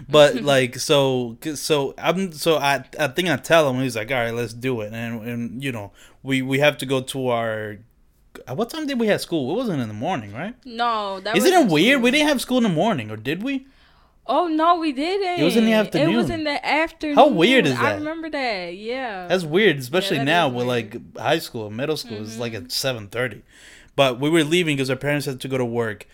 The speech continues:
Speaker 1: um, and we were going to our grandma's house.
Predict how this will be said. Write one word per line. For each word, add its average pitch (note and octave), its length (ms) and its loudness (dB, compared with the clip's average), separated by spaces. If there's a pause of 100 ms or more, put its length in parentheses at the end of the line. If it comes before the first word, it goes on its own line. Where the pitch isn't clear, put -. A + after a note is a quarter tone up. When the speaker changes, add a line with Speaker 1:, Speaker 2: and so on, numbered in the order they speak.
(460)
Speaker 1:
um, A#2+ 480 0
and B2 120 -6
we B2 80 -2
were B2+ 140 -2
going C3 220 0
to B2+ 120 -6
our A#2+ 100 0
grandma's A#2 760 -6
house. G2 480 -8